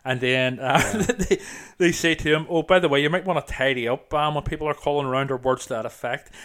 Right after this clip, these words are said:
Speaker 1: And he, he, he they, like, nod down and you, you see his sort of coke there.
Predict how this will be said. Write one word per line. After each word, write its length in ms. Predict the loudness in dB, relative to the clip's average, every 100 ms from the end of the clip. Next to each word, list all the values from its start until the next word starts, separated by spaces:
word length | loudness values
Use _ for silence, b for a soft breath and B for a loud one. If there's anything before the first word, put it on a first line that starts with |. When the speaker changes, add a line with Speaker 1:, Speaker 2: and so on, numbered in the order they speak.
| B B
Speaker 1:
And 280 | -4 -2 -2
he, 40 |
he, 140 | -6 -10
he 380 | -12 -10 -10 -10 _ _ -20 _
they, 120 | -6 -4
like, 220 | -4 -6
nod 320 | -4 -2 -2
down 280 | -2 -4 -6
and 100 | -10
you, 80 | -14 -12
you 140 | -14
see 160 | -12 -10
his 120 | -10
sort 220 | -10 -10
of 80 | -10
coke 300 | -8 -8 -4
there. 240 | -2 -2